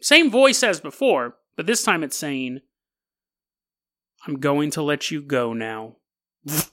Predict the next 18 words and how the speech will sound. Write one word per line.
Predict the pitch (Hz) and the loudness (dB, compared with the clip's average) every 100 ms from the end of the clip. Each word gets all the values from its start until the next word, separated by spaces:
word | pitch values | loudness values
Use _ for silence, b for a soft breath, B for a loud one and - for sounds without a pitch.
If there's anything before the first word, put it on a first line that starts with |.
| _ _ _ _ _ _ _ _ _ _ _ - | _ _ _ _ _ _ _ _ _ _ _ -6
The | 147 | -2
light | 151 170 185 - | 6 6 6 2
shuts | - 185 160 - | 0 0 0 2
off. | 175 190 - | 4 4 0
She | - - | -6 -4
falls | 151 - 160 160 180 - | -4 -4 2 4 4 2
to | 202 | -2
the | 160 | 0
ground. | 165 170 - | 4 4 4
She | |
was | 214 | -2
only | 190 185 151 | 0 0 0
a | |
few | - 160 147 | -2 -2 -2
inches | 127 131 | -2 -4
off | 127 - | -4 -6
the | |
ground. | 127 127 131 | -12 -10 -10